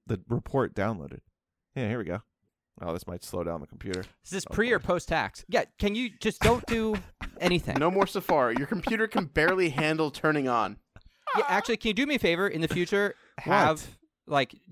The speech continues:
Speaker 2: like, just have your iPad there so that you can, like, if you need to look at shit on the internet, use your
Speaker 1: Listen,
Speaker 2: iPad.
Speaker 1: listen,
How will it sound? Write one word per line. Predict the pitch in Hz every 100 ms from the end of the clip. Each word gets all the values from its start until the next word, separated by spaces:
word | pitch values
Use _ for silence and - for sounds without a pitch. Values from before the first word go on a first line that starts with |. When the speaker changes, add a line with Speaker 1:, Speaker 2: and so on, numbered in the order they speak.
| _ _ _ _
Speaker 2:
like, | 143 117
just | - 123
have | 147
your | 151 151
iPad | 117 123 - 151 151
there | 160 165 165 175 - _
so | - 117
that | 110 120
you | 117
can, | 123 117
like, | 110 -
if | 131
you | 117
need | 117 120
to | -
look | 110 107 -
at | -
shit | - 117
on | 107
the | 104
internet, | 107 120 123 110
use | 101
your | 101
Speaker 1:
Listen, | - 107
Speaker 2:
iPad. | 117 113 123
Speaker 1:
listen, | - 113 95